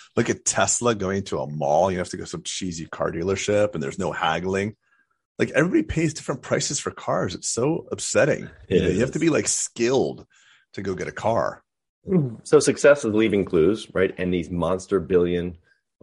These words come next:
Speaker 2: almost trillion dollar, trillion bus-, trillion businesses, trillion dollar businesses are leaving clues that say, "Hey, this is where, the way people are gonna function."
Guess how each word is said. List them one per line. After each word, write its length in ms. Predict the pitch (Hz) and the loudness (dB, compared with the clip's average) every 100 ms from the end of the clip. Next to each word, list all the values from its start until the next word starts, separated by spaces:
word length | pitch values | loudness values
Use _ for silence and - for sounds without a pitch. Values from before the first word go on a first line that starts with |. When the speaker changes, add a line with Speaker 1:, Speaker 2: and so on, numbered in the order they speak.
| _ | _
Speaker 2:
almost 380 | 76 85 80 - | -6 -2 -2 -4
trillion 320 | - 95 87 | 0 2 2
dollar, 220 | 82 78 - | 2 2 0
trillion 460 | - 104 95 82 | -2 0 2 2
bus-, 220 | 80 82 | 0 -2
trillion 400 | - 143 135 92 | 0 2 2 0
businesses, 560 | 76 69 73 - 87 - | -4 -6 -8 -10 -10 -6
trillion 340 | - 101 85 | -2 0 0
dollar 320 | 73 82 117 85 | 0 4 4 4
businesses 540 | 67 64 62 82 80 | -2 -10 -8 -6 -4
are 160 | 90 90 | -2 0
leaving 260 | 85 80 | 0 -2
clues 340 | - 120 98 87 | -2 0 2 0
that 100 | 82 | -6
say, 320 | - 85 80 | -4 -2 -2
"Hey, 220 | 92 101 | -6 -10
this 180 | 78 - | -10 -12
is 140 | 107 92 | -10 -6
where, 140 | 87 | -6
the 80 | 80 | -6
way 200 | 80 78 | -6 -6
people 320 | - 87 - 71 | -6 -12 -10 -10
are 60 | |
gonna 160 | 69 65 | -10 -10
function." 440 | 101 113 - - | -8 -8 -12 -20